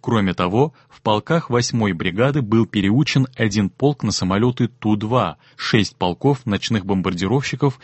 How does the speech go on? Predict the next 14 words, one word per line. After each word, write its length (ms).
и 100
одна 300
эскадрилья 600
из 240
женского 480
авиаполка, 720
десятки 640
экипажей 600
для 220
авиации 540
дальнего 500
действия 500
на 100
самолёты 600